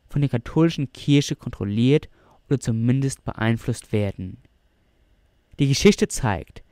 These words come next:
dass sechs dieser Auferstehungen stattgefunden haben und vergangen sind. Das bedeutet, dass es noch eine weitere geben wird. Und die vollständige Erfüllung von Offenbarung siebzehn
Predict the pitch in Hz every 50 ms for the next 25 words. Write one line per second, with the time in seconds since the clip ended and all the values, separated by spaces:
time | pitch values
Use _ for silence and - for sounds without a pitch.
0 | _ - - - 123 - - - 143 156 202 - - - 165 147 - - - 135
1 | 127 127 123 - - - 131 117 113 110 107 101 95 95 104 - - 120 - -
2 | - - - 117 107 101 101 101 - 104 101 98 101 - - 95 95 101 - _
3 | _ _ _ _ _ _ _ _ _ _ _ _ - 135 - 131 123 - 135 160
4 | 175 165 143 - - 98 87 - - - - - _ _ _ _ - 117 - -
5 | - - - 107 110 113 113 - 139 151 - - - - _ _ _ _ _ -
6 | - - 135 123 120 117 - 131 113 - _ - 123 143 180 208 226 202 143 123
7 | 123 120 131 135 - 143 139 139 131 - - 135 127 117 120 110 104 101 98 92
8 | - - - - - _ _ _ _ _ _ _ _ _ _ _ _ _ - 143
9 | 131 127 - - - 180 208 247 - - - 190 196 196 185 - 139 120 113 -
10 | - - - 143 147 139 120 104 104 - - - - - - 113 107 104 98 101
11 | 101 101 - - - 113 - - - - - 139 139 147 147